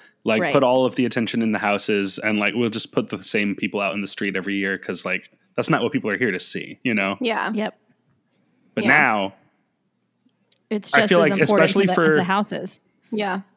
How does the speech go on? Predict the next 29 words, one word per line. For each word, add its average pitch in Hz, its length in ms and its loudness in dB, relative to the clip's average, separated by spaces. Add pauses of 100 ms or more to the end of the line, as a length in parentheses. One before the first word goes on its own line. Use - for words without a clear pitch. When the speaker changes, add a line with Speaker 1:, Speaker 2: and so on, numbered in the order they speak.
(300)
Speaker 1:
Yeah. 120 360 4
And 160 140 4
especially 196 340 2
for, 175 220 4
like, 135 240 2 (640)
you 147 140 4
know, 123 120 2
locals 127 760 2
or 120 80 0
people 143 260 0
who 131 160 2
come 123 420 2
a - 160 -2
lot 117 640 2 (200)
to - 120 -6
the 117 120 2
event, 110 380 0 (680)
the 127 140 4
scare 170 340 4
zones 147 340 4
are 127 140 2
c-, - 80 -2
almost 143 380 2
the - 80 2
main 120 280 2
thing 135 280 2
because 120 280 0
the 113 80 -2
houses 131 600 0